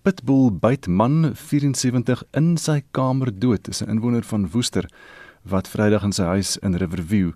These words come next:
deur 'n pitbull doodgebyt is, die vierensewentig-jarige Abraham Davids. En dan sien ook 'n berig wat, eh, sê 'n bobbejaan ontspan lekker in die swembad in die snikhete negenendertig grade.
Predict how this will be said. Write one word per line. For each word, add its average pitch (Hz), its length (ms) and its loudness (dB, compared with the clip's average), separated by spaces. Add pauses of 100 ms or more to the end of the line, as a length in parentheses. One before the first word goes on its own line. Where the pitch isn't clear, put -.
(500)
deur 98 160 0
'n 95 100 -2
pitbull 90 560 -4 (140)
doodgebyt 85 680 -4
is, - 320 -8 (120)
die 85 120 -12
vierensewentig-jarige 92 1200 -2
Abraham 90 540 -4 (140)
Davids. - 480 -4 (560)
En - 60 -18
dan 82 120 -4
sien 101 180 -2
ook 101 140 -4
'n 104 60 2
berig 87 340 0 (540)
wat, 92 320 -2
eh, 92 140 -6
sê 98 260 0
'n 95 80 -2
bobbejaan 117 500 4
ontspan 110 580 2
lekker 110 460 0 (180)
in 98 80 -2
die 92 80 0
swembad 92 580 0
in 90 80 -4
die 85 80 -2
snikhete 107 720 -2
negenendertig 92 1120 0
grade. 87 540 -2